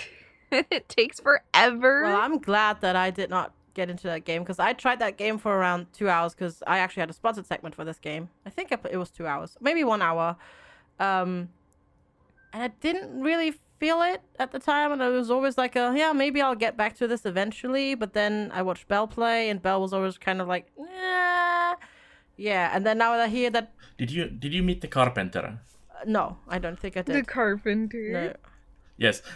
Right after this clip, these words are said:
Speaker 3: that's the point that I really like. Uh, I, I like, I love this game. Like, the, when, when you meet the carpenter, that's when I, like, I, I'm sold. <laughs>
Speaker 2: Mm, okay, yeah, no, I didn't get that
Speaker 1: Uh,
Speaker 2: far.
Speaker 1: for me, honestly, it was probably just when you meet the Golem,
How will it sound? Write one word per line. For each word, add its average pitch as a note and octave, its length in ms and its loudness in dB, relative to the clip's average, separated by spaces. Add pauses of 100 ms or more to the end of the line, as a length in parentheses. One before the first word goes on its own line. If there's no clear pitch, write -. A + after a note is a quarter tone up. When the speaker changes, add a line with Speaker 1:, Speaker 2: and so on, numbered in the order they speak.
(120)
Speaker 3:
that's F3+ 220 8
the F#3+ 80 0
point D3+ 420 0 (160)
that A2+ 160 0
I G#2+ 60 0
really G#2+ 260 -2
like. F#2+ 260 -2
Uh, F2 160 -4 (140)
I, - 160 -4 (120)
I F#2+ 60 0
like, F#2 220 -4
I G#2+ 100 6
love G#2 240 2
this - 140 -12
game. - 160 -14 (100)
Like, - 180 -12
the, - 100 -6
when, A#2 200 -2
when D3+ 100 2
you F3+ 80 4
meet E3 140 -4
the F3 80 -8
carpenter, G#2 640 -2
that's A2+ 180 2
when G#2 160 0
I, F#2+ 60 -2
like, F#2 200 -6 (220)
I, G2+ 180 2
I'm F#2+ 180 -2
sold. - 340 -8
<laughs> - 40 -12 (380)
Speaker 2:
Mm, F#3+ 440 -4
okay, E3+ 300 -2
yeah, F3+ 120 2
no, F#3 100 2
I F3 80 2
didn't F3 200 -4
get F3+ 100 -2
that C4+ 100 0
Speaker 1:
Uh, C4 300 0
Speaker 2:
far. - 60 -12 (1500)
Speaker 1:
for D4+ 180 -2
me, D4 180 -2
honestly, B3+ 540 2
it C#4+ 60 0
was C4 140 -2
probably B3 360 2
just - 300 -6
when C4 120 -2
you A#3+ 80 -2
meet A#3 220 -4
the A3+ 80 -6
Golem, G#3 580 -4